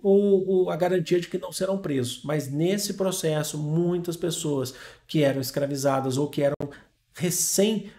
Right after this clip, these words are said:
ah, ah, ah, ah, libertas, inclusive pra lutar na, no, nos processos de revolta, de revolução, prontos em conflito, né? Uma revolta de caráter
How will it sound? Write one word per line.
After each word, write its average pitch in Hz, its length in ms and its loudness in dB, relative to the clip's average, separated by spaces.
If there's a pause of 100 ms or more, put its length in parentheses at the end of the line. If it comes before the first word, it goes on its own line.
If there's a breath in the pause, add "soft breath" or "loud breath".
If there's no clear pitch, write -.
ah, 196 120 -12
ah, 131 600 -6
ah, 123 460 -2
ah, 120 380 -4 (160)
libertas, 131 800 0
inclusive 123 320 -2
pra 139 160 -2
lutar 147 500 -4
na, 139 120 -2
no, 127 220 -6
nos 123 240 -6
processos 120 760 -6 (340 loud breath)
de 123 180 -4
revolta, 123 640 -2
de 117 80 -6
revolução, 120 560 -4 (800)
prontos - 380 -6
em 170 80 -4 (140)
conflito, - 500 -4
né? - 100 -10 (540)
Uma 131 120 -8
revolta 143 540 0
de - 100 -6
caráter 151 640 -6